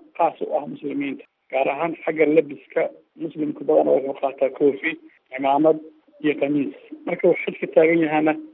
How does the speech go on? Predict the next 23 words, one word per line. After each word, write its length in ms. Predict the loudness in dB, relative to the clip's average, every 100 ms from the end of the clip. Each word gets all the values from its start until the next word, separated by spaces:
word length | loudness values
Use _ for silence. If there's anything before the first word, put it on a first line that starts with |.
| _
dharka 380 | -2 0 0 -4
cascas 360 | -6 -6 -6 -6
buu 140 | -6 -6
qaataa. 360 | -8 -12 -16 -16 _ _ -8
Intaas 360 | -2 2 2
waxay 240 | 0 -4 -4
noqonayaan 380 | 0 2 2 0
marka 220 | -2 -4
sunnadii 580 | -4 -2 0 0 -4 -8 -10 _
muuqaal 460 | 2 4 8 8 8
ahaan 240 | 4 -2 0
lagu 240 | 2 0
garan 240 | -2 -2 -4
lahaa. 220 | -6 -12 _ _
Waxaa 240 | -6 -4 -4
xigta 380 | -8 2 2 2
marka 320 | -2 -2 2
ruuxa 320 | 4 6 2
muslimka 520 | -2 -6 -4 -4 0
ah 100 | 0
oo 80 | 0
masjidka 420 | -4 -10 -8 -4
aadayo, 440 | 2 4 4 0